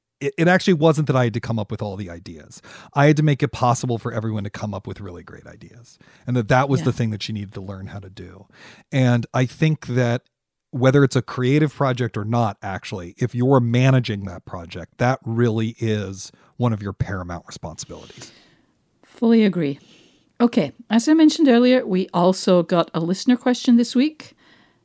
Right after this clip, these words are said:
Speaker 2: We're gonna hear our amazing producer, Cameron Drews,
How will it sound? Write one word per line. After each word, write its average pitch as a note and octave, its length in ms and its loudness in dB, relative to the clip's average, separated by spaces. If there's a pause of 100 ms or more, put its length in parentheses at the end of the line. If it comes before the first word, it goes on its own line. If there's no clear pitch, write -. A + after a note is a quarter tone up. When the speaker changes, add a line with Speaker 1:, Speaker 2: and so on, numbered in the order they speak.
(160)
Speaker 2:
We're F#3+ 180 2
gonna F#3+ 220 4
hear F#3+ 480 4
our E3+ 500 2
amazing E3+ 480 0
producer, F#3 420 -2
Cameron F3 440 0
Drews, G#3 460 2